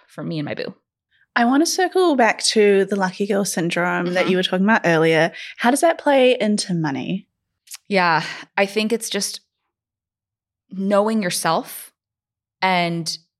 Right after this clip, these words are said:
Speaker 1: knowing what you're doing.
Speaker 2: Mm-hmm.
Speaker 1: So if you know for a fact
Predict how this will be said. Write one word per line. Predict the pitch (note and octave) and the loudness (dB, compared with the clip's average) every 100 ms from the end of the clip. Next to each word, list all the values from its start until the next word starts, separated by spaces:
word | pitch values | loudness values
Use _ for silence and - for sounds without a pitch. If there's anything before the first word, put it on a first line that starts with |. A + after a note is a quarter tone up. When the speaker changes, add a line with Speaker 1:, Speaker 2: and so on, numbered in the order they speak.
| _ _ _ _ - | _ _ _ _ -8
Speaker 1:
knowing | F#3 G3 G#3+ A#3+ | -2 0 2 2
what | G#3+ | 0
you're | F3+ E3+ | 0 -2
doing. | D#3 B2 E2+ - _ _ - | -2 -6 -6 -8 _ _ -10
Speaker 2:
Mm-hmm. | F#3 F3 | -8 -6
Speaker 1:
So | F3+ - F#3 F3 E3 E3+ - - _ _ _ _ _ _ _ _ _ _ _ _ - | -6 0 2 4 2 0 -8 -20 _ _ _ _ _ _ _ _ _ _ _ _ -4
if | C4+ B3+ | -4 -4
you | G3 B3 D#4+ | -4 -2 0
know | B3 B3+ | 2 2
for | C4 B3+ | 0 -2
a | A#3+ | -2
fact | - D3+ - - - - | -2 -2 -2 -6 -12 -14